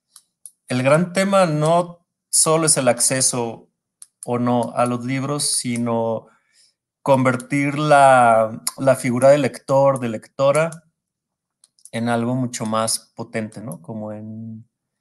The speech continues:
en la autopublicación da pistas para que la gente sepa como, "Uy, bueno, igual si juntamos un archivo de texto y unas hojitas y una impresora,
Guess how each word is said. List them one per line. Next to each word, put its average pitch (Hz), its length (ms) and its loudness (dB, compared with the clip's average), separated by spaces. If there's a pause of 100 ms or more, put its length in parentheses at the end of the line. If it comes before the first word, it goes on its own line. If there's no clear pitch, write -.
(540)
en 113 420 -8
la 131 140 0
autopublicación 127 960 -2
da 147 140 4
pistas 143 500 0
para 113 200 -2
que 120 100 -8
la 110 100 0
gente 120 260 -6
sepa 120 300 -6
como, 107 220 -8
"Uy, 143 240 -4
bueno, 113 220 -8
igual 117 400 -6 (160)
si - 180 -10
juntamos 120 580 0
un 127 100 -2
archivo 139 560 0
de 135 80 -2
texto 123 580 -4
y 113 80 -4
unas 113 240 -2
hojitas 117 480 -6
y 113 60 -12
una 110 100 -12
impresora, 120 680 -2